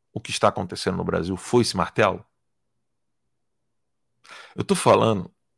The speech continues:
não é do seu grupo de Space no Twitter, não. Tô falando da sua galera de live de Instagram, não. Eu estou falando daquele cara que recebeu o jornal ali do P C R. Ele tem noção do que, que é foice e martelo?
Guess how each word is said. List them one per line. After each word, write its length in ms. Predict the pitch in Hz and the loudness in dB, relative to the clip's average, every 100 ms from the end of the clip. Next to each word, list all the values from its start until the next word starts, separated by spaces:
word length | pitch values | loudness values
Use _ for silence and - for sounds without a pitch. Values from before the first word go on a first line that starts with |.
| _ | _
não 200 | - 78 | -16 -8
é 100 | 85 | -6
do 140 | 165 | -6
seu 240 | 151 - 185 | -8 -6 -6
grupo 640 | 139 143 180 - 165 170 | -4 -4 -4 -10 -10 -10
de 180 | 151 165 | -12 -14
Space 480 | - - 135 131 135 | -12 -2 -2 -2 -8
no 80 | 120 | -6
Twitter, 340 | 135 120 156 | -4 -4 -6
não. 220 | 139 110 | -8 -10
Tô 140 | 117 - | -12 -10
falando 300 | 113 117 117 | -8 -8 -8
da 100 | 117 | -10
sua 200 | - 113 | -10 -6
galera 400 | 113 98 101 101 | -2 0 -2 -2
de 80 | |
live 400 | 117 92 92 92 | -2 -2 -2 -4
de 120 | 95 104 | -6 -8
Instagram, 440 | - 120 92 113 | -8 -6 -6 -6
não. 240 | 104 92 _ _ _ _ _ _ _ _ _ _ _ _ _ _ _ _ _ | -8 -14 _ _ _ _ _ _ _ _ _ _ _ _ _ _ _ _ _
Eu 80 | 87 | -12
estou 200 | - 101 | -6 -6
falando 480 | - 82 90 120 127 _ _ _ _ _ | -4 -4 -2 -4 -8 _ _ _ _ _
daquele 380 | 107 104 127 143 | -20 -10 -6 -6
cara 340 | - 120 - | -2 -2 -2
que 120 | - | -8
recebeu 400 | 135 117 107 107 | -8 -8 -6 -4
o 40 | 113 | -4
jornal 440 | 113 104 92 107 | -4 -4 -6 -10
ali 180 | 113 120 | -14 -16
do 140 | 110 | -20
P 120 | - 113 | -20 -20
C 200 | - - | -18 -18
R. 360 | 82 - 113 _ _ _ _ _ _ _ _ | -18 -20 -20 _ _ _ _ _ _ _ _
Ele 160 | 127 123 | -6 -4
tem 220 | 120 147 | -2 -2
noção 400 | 127 92 - 107 | -2 -4 -6 -8
do 140 | 92 | -10
que, 160 | 90 113 | -14 -18
que 240 | - 101 | -14 -10
é 120 | 98 - | -8 -10
foice 680 | - - - 117 120 - - | -16 -16 -6 -4 -4 -10 -14
e 80 | 101 | -10
martelo? 640 | 98 85 - - 107 92 | -8 -8 -10 -8 -8 -8